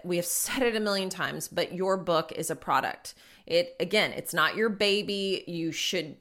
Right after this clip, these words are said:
a-, at some point, you have to emotionally detach from it in order for it to become what it needs to become.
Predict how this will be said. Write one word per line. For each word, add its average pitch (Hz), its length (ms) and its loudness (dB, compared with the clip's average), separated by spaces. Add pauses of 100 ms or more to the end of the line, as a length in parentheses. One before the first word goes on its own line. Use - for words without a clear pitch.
(180)
a-, 175 280 6
at 170 80 2
some 277 280 2
point, 240 260 -2
you 185 100 -4
have 180 320 0
to 254 100 -2
emotionally 220 520 -2
detach 214 760 -2 (280)
from 175 320 2
it 240 280 0
in 196 240 0
order 214 380 4
for 202 280 -2
it 190 220 0
to 202 220 -4
become 165 880 0
what 165 180 2
it 160 100 0
needs 147 220 -6
to - 100 -8
become. 143 480 -4